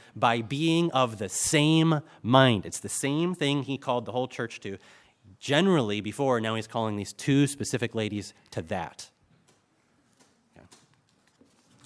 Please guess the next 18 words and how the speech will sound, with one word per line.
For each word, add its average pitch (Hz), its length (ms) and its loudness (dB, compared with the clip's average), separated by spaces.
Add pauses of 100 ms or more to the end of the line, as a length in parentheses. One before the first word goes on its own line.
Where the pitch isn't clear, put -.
(100)
Now, 117 160 -4 (1700)
now, 92 80 -4
if - 80 -10
you've 123 200 0
ever 143 300 2
had 131 380 0 (1000)
interpersonal 143 1160 -2 (320)
issues - 640 -10 (680)
within 117 320 -4
the 120 80 -4
church, - 480 -6 (1300)
or 147 240 4
if 143 100 -4
you've 143 160 -2
ever 139 240 2
witnessed 120 580 -8
this, - 280 -8 (420)
okay, 85 200 -10